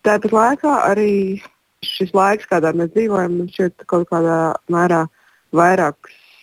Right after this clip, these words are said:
saliedē izdevējus ap to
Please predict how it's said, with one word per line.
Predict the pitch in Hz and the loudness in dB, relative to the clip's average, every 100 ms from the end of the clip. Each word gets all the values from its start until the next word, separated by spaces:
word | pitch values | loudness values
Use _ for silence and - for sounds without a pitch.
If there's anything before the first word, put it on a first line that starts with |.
| _ | _
saliedē | 165 190 277 302 302 285 269 262 262 - _ _ | 0 0 0 0 0 0 0 -2 -4 -10 _ _
izdevējus | - 240 240 208 196 185 185 185 - - - - _ | -8 -4 -2 0 0 2 0 -2 -8 -20 -20 -20 _
ap | - - | -8 -2
to | 175 180 175 | 2 4 2